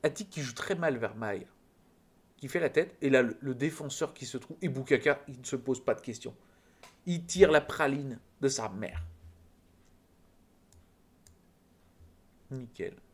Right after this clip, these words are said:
Quatre un. Les deux attaquants qui marquent. Euh, bon jeu, nickel. Allez, deuxième poteau. Ouh là là, ça joue bien. Dommage.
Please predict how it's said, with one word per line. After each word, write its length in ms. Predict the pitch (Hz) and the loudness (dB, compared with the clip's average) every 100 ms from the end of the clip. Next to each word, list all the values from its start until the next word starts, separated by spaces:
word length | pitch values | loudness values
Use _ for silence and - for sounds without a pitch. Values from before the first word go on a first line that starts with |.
| _ - | _ -18
Quatre 280 | - 226 - | -8 -8 -8
un. 140 | 107 - - - _ _ _ _ - - - - - | -12 -12 -20 -20 _ _ _ _ -20 -20 -20 -20 -12
Les 60 | |
deux 200 | 123 165 | -6 -2
attaquants 380 | 202 190 180 160 | 0 -2 -2 -6
qui 340 | 139 143 135 127 139 | -6 -12 -12 -14 -14
marquent. 500 | 131 127 139 - - | -4 0 0 -2 -8
Euh, 380 | 127 117 117 120 131 127 | -6 -6 -8 -10 -14 -16
bon 240 | 139 165 185 | -14 -10 -10
jeu, 300 | 160 151 214 | -6 -6 -6
nickel. 360 | 165 143 113 - - _ _ - - - - - - | -10 -12 -12 -14 -18 _ _ -20 -20 -20 -20 -14 2
Allez, 200 | 151 135 | 2 2
deuxième 260 | 151 170 | -2 -2
poteau. 400 | 165 175 147 123 - _ - | -4 0 0 0 -12 _ -4
Ouh 160 | 233 | 6
là 100 | 220 | 8
là, 300 | 185 165 151 - | 8 2 -6 -10
ça 140 | - | -6
joue 140 | 139 135 | -4 -4
bien. 240 | 131 113 110 - | -4 -8 -8 -4
Dommage. 380 | 131 120 104 - | -2 -2 -4 -12